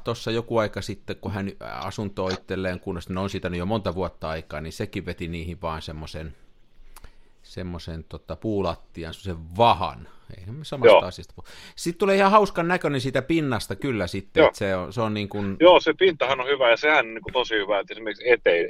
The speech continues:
Speaker 2: eteinen, joka on perinteisesti kosteusrasitukselle altis, kun tullaan talvella kurasilla kengillä ja sitten suihkun jälkeen märillä jaloilla, niin siinähän se on pirun hyvä, että siinä missä lakka, kun se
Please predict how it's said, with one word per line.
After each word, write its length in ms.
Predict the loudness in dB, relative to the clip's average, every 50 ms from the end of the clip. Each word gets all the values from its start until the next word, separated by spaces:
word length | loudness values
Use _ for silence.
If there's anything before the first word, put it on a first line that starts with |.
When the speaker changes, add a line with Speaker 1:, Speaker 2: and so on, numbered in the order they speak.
| 0 -2
Speaker 2:
eteinen, 360 | 2 4 2 2 2 0 -4
joka 220 | -4 -2 -2 -2
on 100 | -2 4
perinteisesti 640 | 4 4 4 4 0 -4 -8 -10 -10 -10 -16 -12 _
kosteusrasitukselle 1200 | 2 2 2 2 0 -6 -6 -6 -6 -6 -8 -8 -8 -8 -10 -12 -10 -10 -6 -4 0 4 8 10
altis, 480 | 10 12 10 10 8 4 -4 -12 -10
kun 160 | -8 -8 -8 -8 -10 -16 -14 -14 -16 -18 -20 -20 -14 _ 2
tullaan 360 | 4 6 8 8 8 8 8
talvella 460 | 8 8 8 8 8 6 4 2 2 -2
kurasilla 520 | -2 2 4 4 4 4 0 -2 -4 -4 -2
kengillä 520 | 0 0 0 0 -2 -2 -2 0 0 2
ja 100 | 2 0
sitten 280 | 0 -2 -10 -10 -10 -10
suihkun 440 | -6 -4 -4 -4 -4 -4 -4 0 0
jälkeen 360 | 0 0 0 0 -2 -2 2
märillä 360 | 4 4 6 6 6 6 6 6
jaloilla, 560 | 8 10 10 10 8 6 4 4 2 0 0 -2
niin 140 | -6 -10 _ _ _ _ _ _ _ -2
siinähän 380 | 4 4 6 6 6 4 4
se 60 | 4
on 100 | 2 4
pirun 360 | 6 6 6 8 6 6 4 4
hyvä, 160 | 4 4 2
että 140 | 2 0 -4
siinä 200 | -2 0 0 0
missä 240 | 0 -2 -2 0 4
lakka, 340 | 4 4 4 _ 0 -8 -6
kun 160 | -6 -6 -10
se 80 | -10